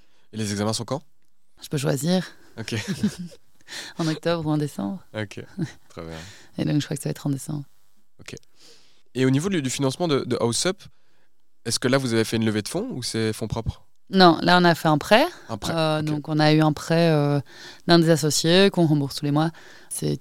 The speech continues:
Speaker 2: challengeant parce qu'on est quand même, euh, passé en un an, euh, d'un chiffre d'affaires zéro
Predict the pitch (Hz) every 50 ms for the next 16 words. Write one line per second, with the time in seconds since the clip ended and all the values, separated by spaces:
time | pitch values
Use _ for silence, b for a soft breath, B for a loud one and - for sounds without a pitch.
0 | - - 190 185 175 170 170 160 151 170 180 180 180 156 156 - - - 151 151
1 | 147 147 147 147 147 143 139 151 147 156 156 156 147 147 147 143 143 143 147 147
2 | 151 151 151 151 147 - - - - - - - 165 151 - - - 175 170 170
3 | 160 151 143 143 143 143 147 151 151 156 156 165 170 170 165 151 147 147 147 147
4 | 147 - b b b b b b b b b b - 156 156 147 - - 160 147
5 | 156 175 - - 143 151 139 143 160 147 160 165 160 151 147